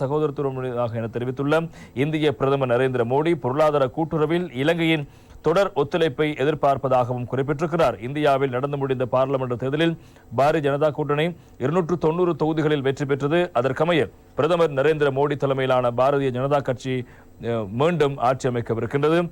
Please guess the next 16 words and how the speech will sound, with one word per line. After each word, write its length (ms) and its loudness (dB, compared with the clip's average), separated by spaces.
எனவே 200 2
இந்நிலையில் 440 0
மோடிக்கு 440 0
ஜனாதிபதி 560 2
ரணில் 120 -4
விக்ரமசிங்கே, 580 -2
எதிர்க்கட்சி 340 0
தலைவர் 160 -4
சஜித் 180 -6
பிரேமதாச, 500 0
முன்னாள் 320 0
பிரதமர் 360 -2
மஹிந்த 160 0
ராஜபக்ச 420 0
உள்ளிட்ட 200 -4
தலைவர்கள் 380 2